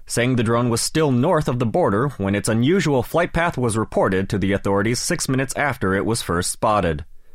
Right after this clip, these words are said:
As for the military issuing a readiness posture over an hour and a half later, the J C S said appropriate responses had been taken, including enhanced air surveillance and aerial deployment of troops, and the combat preparation of air defense weapons on the ground.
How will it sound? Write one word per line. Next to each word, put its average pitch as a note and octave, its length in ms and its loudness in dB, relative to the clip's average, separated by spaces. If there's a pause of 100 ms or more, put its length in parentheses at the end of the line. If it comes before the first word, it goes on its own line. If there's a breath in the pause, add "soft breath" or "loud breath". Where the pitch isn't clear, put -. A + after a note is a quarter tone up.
(500)
As G2+ 220 0
for A2+ 140 0
the G2 80 2
military G2+ 520 0
issuing G2+ 320 0
a F2+ 60 2
readiness G2+ 440 0
posture G#2 500 0
over F#2 200 2
an F2+ 160 -2
hour A2 300 2
and G2+ 100 0
a F#2+ 60 2
half G#2 260 -2
later, G2 400 0 (380 soft breath)
the F#2+ 80 -2
J A2+ 220 0
C A2+ 180 0
S A2+ 140 0
said G2 160 0
appropriate B2 500 0
responses C3+ 540 0
had G2 260 0
been G#2+ 180 0
taken, A#2 460 0 (260 loud breath)
including C3 460 0
enhanced G#2+ 500 -2
air F#2 160 2
surveillance F#2+ 580 0 (220 loud breath)
and G2+ 160 0
aerial A#2 320 2
deployment G#2 520 0
of E2+ 100 -2
troops, G#2 400 -2 (260 soft breath)
and D#3 240 0
the C3+ 60 0
combat C3 460 0
preparation A2+ 580 0
of B2+ 100 -2
air F#2+ 140 2
defense F#2+ 340 -2
weapons D#3 440 0
on F#2+ 220 2
the A#2 80 2
ground. E2+ 480 2